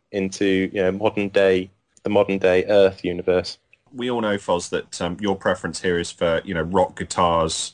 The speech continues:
Speaker 2: kind of, uh, uh, stringing out, doing their instrumental solos. Um, so, you know, I, I guess that your, your Elite universe is gonna be, you know, very Darth Maul-like, but with,
Speaker 1: <laughs>
Speaker 2: um, with, uh,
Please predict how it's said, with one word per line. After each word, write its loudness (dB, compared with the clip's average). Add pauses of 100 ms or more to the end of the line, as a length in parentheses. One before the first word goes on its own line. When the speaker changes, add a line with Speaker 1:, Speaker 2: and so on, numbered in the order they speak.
Speaker 2:
kind -2
of, -2
uh, 2
uh, 0
stringing 2
out, 0
doing 2
their 2
instrumental 0
solos. 2 (380)
Um, 2
so, 2 (140)
you -6
know, 0 (140)
I, -2
I 0
guess 0
that 0
your, 4 (480)
your 4
Elite 2
universe 2
is -6
gonna 0
be, 0 (360)
you -4
know, -4 (140)
very 2
Darth 0
Maul-like, 2
but 0
with, 2
Speaker 1:
<laughs> 2
Speaker 2:
um, 0 (680)
with, 0
uh, 4